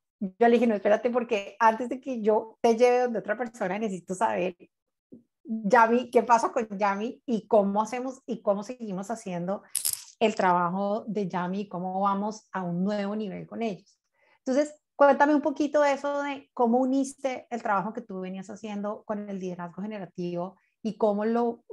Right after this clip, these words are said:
lo uniste para poder seguir siendo oferta. Porque para nosotros es súper importante que ustedes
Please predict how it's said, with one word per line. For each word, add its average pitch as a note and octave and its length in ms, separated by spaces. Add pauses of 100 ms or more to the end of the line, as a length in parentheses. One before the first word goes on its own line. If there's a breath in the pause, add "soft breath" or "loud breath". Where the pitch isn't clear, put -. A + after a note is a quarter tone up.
(100)
lo A3 160
uniste G3+ 540
para G3 280
poder F3 240
seguir E3+ 300
siendo F3+ 320
oferta. E3+ 420 (1200 soft breath)
Porque A#3+ 520
para A#3 180
nosotros A3+ 380
es A#3 220
súper C4 300
importante G#3 640
que B3 80
ustedes G3 560